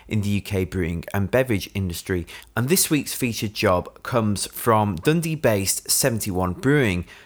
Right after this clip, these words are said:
who are looking for a senior brewer. Seventy-one Brewing has a fantastic opportunity for an experienced and passionate brewer to join one of the fastest growing craft breweries in Scotland.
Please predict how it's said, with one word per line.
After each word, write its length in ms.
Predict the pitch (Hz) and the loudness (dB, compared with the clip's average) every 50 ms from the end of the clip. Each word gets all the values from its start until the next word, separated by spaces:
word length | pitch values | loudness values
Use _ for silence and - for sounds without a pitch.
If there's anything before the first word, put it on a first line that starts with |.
| - | -8
who 200 | - - 120 110 | -4 0 0 2
are 140 | - - 101 | 4 4 2
looking 340 | 104 98 98 - - 110 107 | 2 0 -2 -2 -2 -2 -2
for 320 | 101 - - 98 92 87 - | 0 0 0 2 2 2 0
a 60 | 98 | -2
senior 400 | - - - 98 92 90 92 92 | -4 -4 -2 -2 -2 -2 -2 -2
brewer. 380 | 87 131 139 139 120 98 90 - - - - - - - - - - | 0 2 4 4 4 4 0 -2 -8 -16 -20 -20 -20 -20 -20 -18 -6
Seventy-one 600 | - - - 185 175 180 180 - - 170 156 139 | -2 2 4 4 4 2 0 -2 0 2 2 2
Brewing 360 | 120 120 120 113 110 107 98 | 2 2 2 2 2 0 -2
has 340 | 65 - - 117 117 113 104 - - | -2 -4 -2 0 0 0 -2 -4 -6
a 40 | 104 | -4
fantastic 680 | - 127 113 - - - - 165 156 - - 156 - - | -2 -2 -2 -2 -4 -6 -4 -4 -4 -2 -2 -4 -2 0
opportunity 800 | - 139 135 - - - - 131 117 107 104 - - 107 90 85 | 0 -2 -2 -2 -4 -4 -2 -2 -2 -2 -2 -2 -4 -4 -4 -6
for 180 | - - 117 101 | -4 -2 -2 -2
an 60 | 107 | 0
experienced 800 | 104 - - - - - - - 151 151 156 156 151 143 - - - | 0 0 0 0 0 0 0 2 2 2 2 0 0 -2 -4 -4 -6
and 100 | 113 - | -6 -6
passionate 380 | - 120 113 - 127 113 - | -4 -6 -4 -4 -6 -6 -4
brewer 300 | - 107 107 101 95 95 - - - - - | 0 2 2 2 2 0 -2 -10 -20 -20 -12
to 100 | - - | -8 -8
join 520 | 120 - 135 131 120 120 117 113 113 104 107 | -4 0 2 2 2 2 2 0 0 0 0
one 160 | 120 120 117 | 2 2 2
of 80 | 113 104 | 2 0
the 80 | 110 | -4
fastest 520 | - - - 160 - - - 175 175 - - | -2 0 0 0 0 0 -2 -2 -2 0 0
growing 260 | - 120 107 104 98 | 2 2 2 0 -2
craft 280 | - - 127 117 - | -2 -2 -2 -2 0
breweries 340 | - 110 101 95 101 104 - | 0 0 2 2 2 0 -2
in 160 | - - 104 | -4 -4 -4
Scotland. 760 | 98 - - - - - 123 110 - - 104 98 87 85 85 | -4 -4 -6 -4 0 2 2 2 2 0 -4 -4 -4 -6 -8